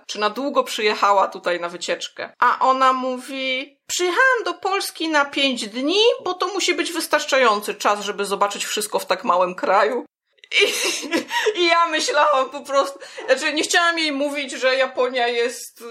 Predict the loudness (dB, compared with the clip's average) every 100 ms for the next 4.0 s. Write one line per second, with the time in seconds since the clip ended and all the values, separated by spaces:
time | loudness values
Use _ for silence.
0 | -18 -6 -4 -2 -4 2 2 2 0 2
1 | 2 0 -10 _ _ _ _ -20 -20 -20
2 | -20 -20 -8 -4 -4 -2 -4 -4 -6 -10
3 | -16 _ -20 -4 -2 -2 -6 2 4 4